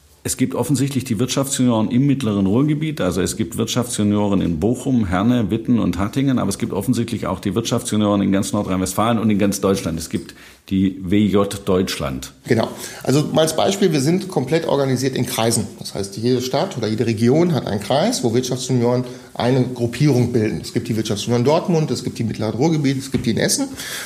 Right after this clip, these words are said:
Speaker 2: Und so sind wir deutschlandweit aufgebaut. Also wir haben insgesamt in Deutschland über dreiundzwanzigtausend Mitglieder. Ähm, ist ein sehr großer Verband und ist auch der wirtschaftsgrößte Verband und der auch am nächsten dran ist, da wir sehr eng mit der I H K zusammenarbeiten.
Speaker 1: Ach,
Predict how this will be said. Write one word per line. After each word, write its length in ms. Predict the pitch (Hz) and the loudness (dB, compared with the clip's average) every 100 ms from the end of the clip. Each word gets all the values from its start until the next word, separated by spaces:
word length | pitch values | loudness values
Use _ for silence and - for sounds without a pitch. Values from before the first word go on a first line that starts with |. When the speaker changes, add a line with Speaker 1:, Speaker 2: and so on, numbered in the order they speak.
| - | -4
Speaker 2:
Und 120 | 131 | 0
so 80 | 156 | 2
sind 120 | 196 | 4
wir 80 | 139 | 4
deutschlandweit 640 | 139 170 160 110 101 - | 4 4 2 0 -2 -4
aufgebaut. 500 | - 101 - - - | -4 -6 -6 -10 -6
Also 120 | 101 | -2
wir 80 | 117 | 0
haben 120 | 120 | 0
insgesamt 600 | 135 143 - 123 127 170 | -2 -4 -2 2 2 2
in 100 | 127 | 2
Deutschland 460 | 117 143 - 151 139 | 2 2 0 -2 0
über 160 | 127 | 0
dreiundzwanzigtausend 1300 | 127 123 127 127 117 120 120 - 113 113 117 107 110 113 | 0 -2 -2 -2 -4 -6 -8 -4 -2 -2 0 0 0 0
Mitglieder. 580 | 123 123 147 175 240 - - - - - 120 | 0 2 2 2 0 -4 -12 -16 -18 -12 0
Ähm, 360 | 123 127 123 | 2 4 2
ist 160 | 120 - | 0 0
ein 100 | 107 | 0
sehr 240 | 101 123 | 2 2
großer 320 | - 165 175 | 4 2 0
Verband 380 | 170 156 139 160 | 0 0 2 2
und 60 | 127 | 0
ist 120 | 113 | 0
auch 120 | 110 | -2
der 180 | - 107 - - - 123 | 0 -2 -4 -12 -12 -2
wirtschaftsgrößte 840 | 123 131 131 120 - - 123 123 - | 2 2 0 -2 -6 2 2 2 -2
Verband 560 | - 156 - 151 196 - | -4 -4 -2 -2 -4 -4
und 360 | 123 120 - | 0 0 -2
der 140 | 110 - | -2 -2
auch 60 | |
am 220 | 117 123 123 | 0 2 4
nächsten 320 | 131 131 131 | 2 2 0
dran 220 | 120 143 | 0 0
ist, 180 | 170 165 | 0 -2
da 140 | 139 | 0
wir 100 | 127 | 0
sehr 260 | 113 127 131 | 2 2 2
eng 340 | 127 139 139 139 | 2 -2 -2 -2
mit 140 | 131 | 0
der 80 | 127 | 2
I 140 | 123 | 2
H 20 | |
K 200 | 131 156 | 2 0
zusammenarbeiten. 760 | 139 110 101 101 - - - - - - | -2 -2 -2 -4 -6 -8 -10 -14 -14 -4
Speaker 1:
Ach, 260 | 135 - | -2 -2